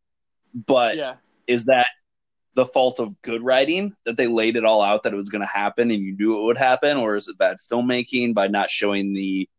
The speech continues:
Speaker 1: internal struggle more?
Speaker 2: Yeah, it, it would've been interesting if they would've, uh,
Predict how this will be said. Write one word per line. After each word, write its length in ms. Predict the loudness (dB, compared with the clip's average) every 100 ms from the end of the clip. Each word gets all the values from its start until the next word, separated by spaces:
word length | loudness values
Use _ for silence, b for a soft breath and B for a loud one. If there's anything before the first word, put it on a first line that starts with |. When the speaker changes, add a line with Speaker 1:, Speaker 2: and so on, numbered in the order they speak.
| _ _ _
Speaker 1:
internal 520 | 0 2 2 2 2
struggle 440 | 2 2 2 2 0
more? 520 | 2 0 0 -2 -6 _ _ _ _ _ _ _ _ _ _ _ _ -2
Speaker 2:
Yeah, 280 | 0 0 -2 -10
it, 120 | -10 -8
it 80 | -6
would've 180 | -6
been 160 | -6 -8
interesting 520 | -8 -6 -8 -8 -12
if 140 | -10 -6
they 120 | -4
would've, 440 | -4 -6 -8 -12 _ _ _
uh, 380 | -4 -4 -4 -12